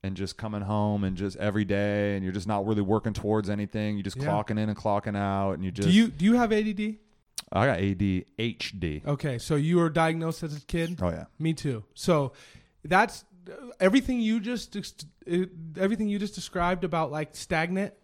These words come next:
Speaker 2: That's a fucking nightmare to me.
Speaker 1: Mm-hmm. Nightmare to me too.
Speaker 2: It was a nightmare to see, to, to, to be sitting on my couch at, at one o'clock in the afternoon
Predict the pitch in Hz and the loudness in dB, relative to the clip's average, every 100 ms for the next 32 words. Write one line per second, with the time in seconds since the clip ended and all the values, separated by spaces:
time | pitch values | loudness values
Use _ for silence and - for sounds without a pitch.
0 | _ 175 170 208 - 214 - 196 147 135 | _ -8 -6 -8 -8 -8 -6 -6 -6 -8
1 | 139 120 107 - 117 107 104 92 85 92 | -8 -10 -12 -12 -10 -10 -10 -10 -8 -10
2 | 104 92 87 82 - 82 - 82 - 170 | -6 -6 -4 -6 -8 -12 -10 -8 0 0
3 | 160 156 151 143 147 131 120 104 - _ | 0 -2 -2 -4 -6 -8 -8 -10 -16 _
4 | - 165 - 190 180 - - 170 147 - | 2 2 2 2 2 0 -2 -2 -2 -4
5 | 165 151 135 - - - 190 151 160 - | -2 -2 -6 -14 -20 -4 -2 0 -2 -2
6 | - 196 220 202 190 190 180 185 - 165 | 2 2 2 0 0 0 -2 -2 -2 0
7 | 165 156 - - 156 143 131 - - - | 0 -4 -10 -6 -4 -4 -8 -14 -20 -20
8 | - _ _ - 156 143 135 143 160 196 | -20 _ _ -6 -4 -2 0 2 4 2
9 | 185 185 175 170 180 170 156 160 - 170 | 2 2 2 4 2 2 2 0 0 0
10 | 160 156 | 2 2